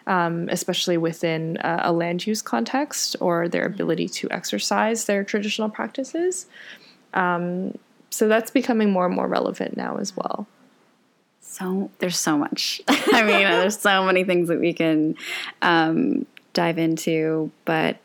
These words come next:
Speaker 2: I just, like, this whole conversation has been really beautiful because it
Speaker 1: Mm.
Speaker 2: really goes back to,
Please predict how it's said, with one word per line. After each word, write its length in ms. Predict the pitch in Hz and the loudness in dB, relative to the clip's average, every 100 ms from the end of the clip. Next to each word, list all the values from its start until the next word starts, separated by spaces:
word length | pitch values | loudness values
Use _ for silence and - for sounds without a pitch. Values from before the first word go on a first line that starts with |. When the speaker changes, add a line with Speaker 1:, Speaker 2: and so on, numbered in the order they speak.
| - | -6
Speaker 2:
I 60 | 196 | -4
just, 320 | 190 190 - | -2 -4 0
like, 340 | 180 170 160 - - - - - _ - | 0 0 -2 -12 -20 -20 -20 -20 _ -2
this 120 | 214 | 0
whole 160 | 233 226 | 2 2
conversation 500 | 220 180 170 - 160 | 2 0 -2 0 0
has 120 | 151 | -2
been 140 | - | -2
really 220 | 147 - - | -2 -2 -4
beautiful 420 | - - - 202 | -6 -8 -4 -4
because 300 | 202 - 165 | -4 -6 -6
it 140 | 165 | -4
Speaker 1:
Mm. 40 | 185 | -2
Speaker 2:
really 200 | 151 151 | -2 -2
goes 220 | 151 156 | -2 -2
back 200 | 156 156 | -2 -2
to, 340 | - 156 147 | -2 0 0